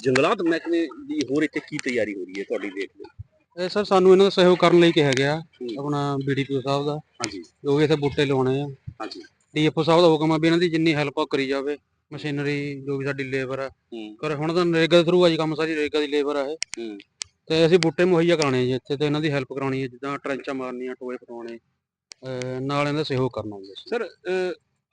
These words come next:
Speaker 1: ਬੂਟੇ ਤਾਂ ਆਪਾਂ ਲਗਾ ਦਿੱਤੇ।
Speaker 2: ਹਾਂਜੀ।
Speaker 1: ਇਹਦੀ ਬਾਅਦ ਦੇ ਵਿੱਚ ਦੇਖਭਾਲ ਦਾ ਕੀ ਪ੍ਰਬੰਧ ਹੈਗਾ ਇਹਦੇ ਵਿੱਚ?
Speaker 2: ਦੇਖਭਾਲ ਦਾ ਸਰ ਇਹਦੀ ਫੈਂਸਿੰਗ ਕਰਾਂਗੇ ਜੀ,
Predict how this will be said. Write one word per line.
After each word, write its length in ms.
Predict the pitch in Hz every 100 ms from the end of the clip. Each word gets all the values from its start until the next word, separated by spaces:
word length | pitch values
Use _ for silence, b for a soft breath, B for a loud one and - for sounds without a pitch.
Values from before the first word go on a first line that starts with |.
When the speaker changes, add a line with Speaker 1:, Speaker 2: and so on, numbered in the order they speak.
| 165
Speaker 1:
ਬੂਟੇ 300 | 147 196 214
ਤਾਂ 80 | 196
ਆਪਾਂ 160 | 196
ਲਗਾ 180 | 180 147
ਦਿੱਤੇ। 320 | 120 - 120 107
Speaker 2:
ਹਾਂਜੀ। 280 | 139 113 107 - _ 196
Speaker 1:
ਇਹਦੀ 300 | 233 254 220 131
ਬਾਅਦ 260 | 156 233
ਦੇ 100 | 233
ਵਿੱਚ 320 | 220 - 220 175
ਦੇਖਭਾਲ 640 | 117 156 247 - 233 220 165
ਦਾ 100 | 180
ਕੀ 240 | - 220
ਪ੍ਰਬੰਧ 360 | 190 147 151 113
ਹੈਗਾ 220 | 101 87
ਇਹਦੇ 180 | 90 -
ਵਿੱਚ? 280 | - - - _ -
Speaker 2:
ਦੇਖਭਾਲ 400 | 196 220 226 220
ਦਾ 80 |
ਸਰ 160 | 208 214
ਇਹਦੀ 300 | 214 226 220
ਫੈਂਸਿੰਗ 380 | - 190 - 202
ਕਰਾਂਗੇ 340 | 175 156 165
ਜੀ, 120 | 185